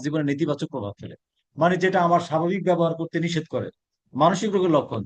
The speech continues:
চিন্তা, অনুভূতি সমস্যা, অতিরিক্ত দুশ্চিন্তা, ভয় বা দুঃখে ডুবে থাকে। অনেক দুঃখ আছে, অনেক দুঃখ আছে, এই দুঃখে ডুবে থাকে। বাস্তবতা থেকে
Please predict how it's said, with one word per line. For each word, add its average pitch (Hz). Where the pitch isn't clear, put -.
চিন্তা, 185
অনুভূতি 160
সমস্যা, 127
অতিরিক্ত 160
দুশ্চিন্তা, 147
ভয় 120
বা 135
দুঃখে 151
ডুবে 123
থাকে। 110
অনেক 247
দুঃখ 190
আছে, -
অনেক 240
দুঃখ 175
আছে, 120
এই 135
দুঃখে 160
ডুবে 131
থাকে। 101
বাস্তবতা 156
থেকে 147